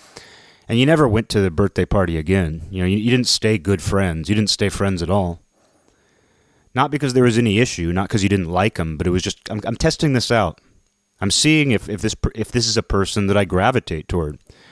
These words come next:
Your parents might arrange it. But I remember that happening when, when I got a little bit older and had more autonomy. Like, in high school, getting into drugs and partying and that kind of thing,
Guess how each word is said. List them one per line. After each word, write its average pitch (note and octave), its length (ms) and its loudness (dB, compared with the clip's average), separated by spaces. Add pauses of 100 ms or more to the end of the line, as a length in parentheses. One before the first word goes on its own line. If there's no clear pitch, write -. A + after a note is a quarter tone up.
(260)
Your G#2 120 0
parents G#2+ 460 0
might G#2 160 2
arrange G2+ 380 2
it. G2+ 180 2 (2250)
But C3 120 2
I C#3+ 100 4
remember E3+ 220 4
that D#3 140 2
happening B2 600 0 (720)
when, A2+ 400 0
when A#2+ 120 2
I A#2 60 2
got A#2 160 4
a A2 40 0
little A2 200 2
bit F#2+ 120 0
older G2 360 2
and F2 120 -2
had F#2 180 0
more F2+ 200 0
autonomy. E2+ 640 -2 (440)
Like, B2 100 2
in B2+ 80 2
high D#3 160 2
school, C#3 380 2
getting A2+ 240 2
into G2 180 2
drugs F#2+ 480 2
and F2+ 120 -2
partying G2+ 500 2
and F2+ 100 -2
that F#2 140 -4
kind G2+ 160 -2
of F2+ 80 -4
thing, F#2 380 0